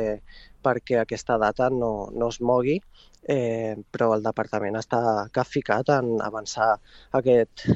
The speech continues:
eh, calendari i, i ho ha fet sempre sense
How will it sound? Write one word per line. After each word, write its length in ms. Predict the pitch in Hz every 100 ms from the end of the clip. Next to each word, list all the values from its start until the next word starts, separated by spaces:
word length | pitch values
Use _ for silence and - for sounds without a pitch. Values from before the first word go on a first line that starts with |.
| -
eh, 500 | 127 117 107 104 95 98 - -
calendari 540 | 123 120 113 123 151 208 - - - _
i, 120 | 151 135 120 117 113 110
i 120 | 135 127
ho 100 | 120
ha 40 |
fet 220 | - 113
sempre 460 | - 139 135 135 185
sense 320 | - 117 -